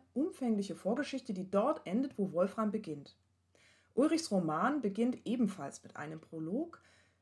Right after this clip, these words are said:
der den geistlichen Impetus Wolframs aufnimmt und zugleich die Heiligkeit Willeheims und die alles übersteigende Minne zu Arabel ins Wort fasst. Zunächst erzählt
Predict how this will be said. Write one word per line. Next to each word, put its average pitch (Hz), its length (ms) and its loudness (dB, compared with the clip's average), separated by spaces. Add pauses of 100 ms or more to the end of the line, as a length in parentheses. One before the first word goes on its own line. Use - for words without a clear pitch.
(160)
der 247 220 8
den 247 260 2
geistlichen 190 520 0
Impetus 190 520 -2
Wolframs 151 640 -6
aufnimmt 302 560 0
und 269 160 0
zugleich 226 640 0
die 208 260 0
Heiligkeit 190 720 -2
Willeheims 226 640 -4
und 208 320 0 (120)
die 262 200 2
alles 269 360 0
übersteigende 202 1000 -2
Minne 190 380 2
zu - 220 -10
Arabel 147 540 -8 (240)
ins 180 260 -4
Wort 147 220 -8
fasst. - 420 -14 (2750)
Zunächst 277 440 6
erzählt 233 580 4